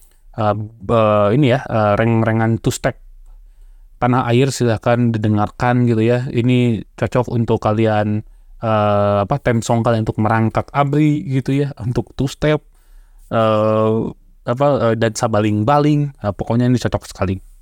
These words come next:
Silahkan didengarkan E P terbaru dari Hani,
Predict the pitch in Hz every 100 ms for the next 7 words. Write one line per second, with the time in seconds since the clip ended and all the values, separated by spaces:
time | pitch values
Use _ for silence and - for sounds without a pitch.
0 | - - 120 117 110 110 110 127 123 -
1 | - - - - 160 147 131 131 123 110
2 | - _ 120 117 107 98 - - - _
3 | - - 123 123